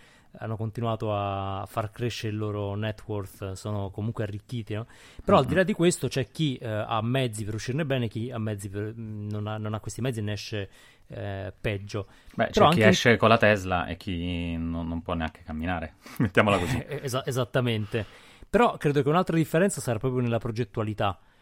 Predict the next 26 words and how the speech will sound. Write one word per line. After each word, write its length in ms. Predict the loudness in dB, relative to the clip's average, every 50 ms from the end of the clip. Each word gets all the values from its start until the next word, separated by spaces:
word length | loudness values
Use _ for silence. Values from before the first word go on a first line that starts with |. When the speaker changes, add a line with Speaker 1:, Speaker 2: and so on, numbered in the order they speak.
| _ _ _ _ _ _ _ -6
Speaker 1:
Eh, 560 | -2 0 0 0 0 0 0 0 0 -2 -2 0
cioè, 260 | 2 2 2 2 2
questo 420 | 0 0 0 0 -2 -2 0 2 2
momento 760 | 2 2 2 4 4 4 2 0 0 0 2 4 4 4 4
è 180 | 2 2 -2
quello 360 | _ -2 0 0 2 2 0 0
in 160 | 0 0 -2
cui 640 | -4 -4 -4 -2 0 0 0 0 0 -2 -2 -4 -6 -8 _ _
chi 240 | -8 -4 0 0 0
aspetta, 880 | 0 -2 -6 -4 0 0 0 0 -2 _ _ _ 2 2 2 2 0 -2
chi, 180 | -6 -8 -8 -6
chi 180 | -4 -2 0 0
ha 120 | 2 2
un 140 | 2 0 -2
atteggiamento, 1200 | -2 -6 _ _ _ -8 -8 -4 -2 -2 0 0 0 -2 -2 -2 -2 -2 0 0 -2 -4 -6 -10 _ _ _ -20 -10
come 140 | -6 -6
dire, 120 | -4 -2 -4
un 80 | -2
po' 140 | 0 -2 0
passivo, 800 | 0 0 0 0 -2 -2 0 0 2 2 2 2 2 0 -2 -4 -10 -14 -10
eh, 1200 | -8 -6 -4 -4 -4 -4 -4 -4 -4 -4 -4 -4 -4 -4 -4 -4 -6 -6 -8 -8 -10 -10 -10 -12 -12 -14 -14 -16 -16 -14
resterà 380 | -12 -8 -8 -6 -4 0 2 2
un 100 | 2 4
po' 100 | 4 4
indietro, 440 | 4 4 4 4 4 2 2 2 0
mentre, 520 | 2 2 0 0 -2 -2 -2 -2 -2 -4